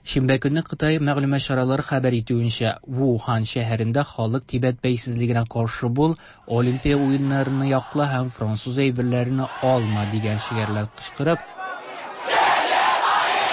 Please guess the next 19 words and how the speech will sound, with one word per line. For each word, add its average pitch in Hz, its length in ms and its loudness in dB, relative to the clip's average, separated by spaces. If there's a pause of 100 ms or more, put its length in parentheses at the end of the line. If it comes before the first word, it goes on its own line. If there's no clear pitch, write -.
(2500)
урам 139 240 0
җыены 104 320 -4
уздырган. 101 480 -6 (240)
Моңа 117 320 -2
охшаш 110 400 -10
протест 107 400 -8
чаралары 131 400 -2
шулай 113 400 -4
ук 123 160 -6
Кытайның 113 480 -4 (160)
Хэфэй, 127 720 -2
Далян, 117 580 0 (160)
Тинан 127 540 0
һәм 135 260 -4
Сиан 110 560 -4
шәһәрләрендә 113 720 0
булды. 104 400 -2 (320)
Хэфэй 175 400 -2
шәһәрендә 131 560 -2